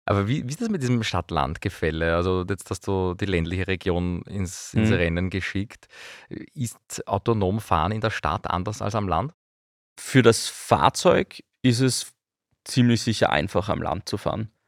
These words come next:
Speaker 2: weil einfach weniger Konstanten da sind, die berechnet werden müssen. Deswegen, äh, hält Cansu Demir, die Forscherin aus, aus, äh, Salzburg, es eben auch für eine gute Idee,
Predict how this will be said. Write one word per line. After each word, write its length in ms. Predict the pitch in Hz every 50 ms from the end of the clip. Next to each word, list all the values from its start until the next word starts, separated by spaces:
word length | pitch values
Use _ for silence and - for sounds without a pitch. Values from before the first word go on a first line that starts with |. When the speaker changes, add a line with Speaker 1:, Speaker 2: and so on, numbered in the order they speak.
| _ _ _ - - 117
Speaker 2:
weil 320 | 107 92 90 92 95 90
einfach 500 | - - 104 98 - 107 98 - - - - -
weniger 960 | 123 113 113 107 107 98 101 101 104 104 98 101 95 98 98 101 98 98 - _ _ _ -
Konstanten 720 | - 127 117 104 - - - 92 92 98 98 _ - 113 98
da 180 | - 78 80 87
sind, 220 | - 107 101 -
die 40 | 107
berechnet 500 | 92 98 92 78 60 - - 107 87 -
werden 240 | - 80 85 90 90
müssen. 380 | 92 98 - - 95 95 104 - _ _ _ _ _ _ _ _ _ _ _ _ _ _ -
Deswegen, 640 | - 101 98 - - - - 113 110 104 107 107 107
äh, 280 | 104 104 104 101 101 - - -
hält 500 | - - 117 113 101 107 107 - _ -
Cansu 320 | - - 95 101 101 110 107
Demir, 460 | 104 101 101 107 110 110 113 110 110
die 140 | - 107 104
Forscherin 560 | - - 82 87 101 - 107 104 104 104 104
aus, 400 | 104 98 98 101 - - - -
aus, 600 | - - 92 90 92 104 - - - - - - -
äh, 200 | 101 101 95 -
Salzburg, 520 | - - - 67 69 - - - - 101 98
es 120 | 95 95
eben 160 | 98 92 92
auch 140 | 80 92 -
für 100 | - 101
eine 120 | 98 98
gute 360 | - - - 110 107 - - 104
Idee, 420 | 101 104 - 92 92 95 98 -